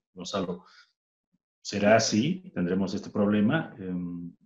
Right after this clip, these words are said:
de alguna manera, ¿no sería bueno superar ya esta visión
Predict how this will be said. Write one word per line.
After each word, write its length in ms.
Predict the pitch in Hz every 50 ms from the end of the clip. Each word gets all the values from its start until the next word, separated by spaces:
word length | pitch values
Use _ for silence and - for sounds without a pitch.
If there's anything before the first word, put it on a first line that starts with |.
| _ _ _ _ _ _
de 60 | -
alguna 240 | 98 110 123 127 120
manera, 420 | 117 120 123 123 120 123 120 120 -
¿no 140 | 110 113
sería 340 | 117 - 120 107 110 117 113
bueno 580 | 104 120 131 131 123 117 113 113 110 - - - -
superar 800 | - - - 123 117 117 - 123 120 117 120 147 160 151 135 120
ya 380 | 127 127 135 143 135 - - -
esta 260 | - - - - 104 104
visión 880 | 101 92 - - - 120 117 113 110 110 110 107 101 98 98 98 -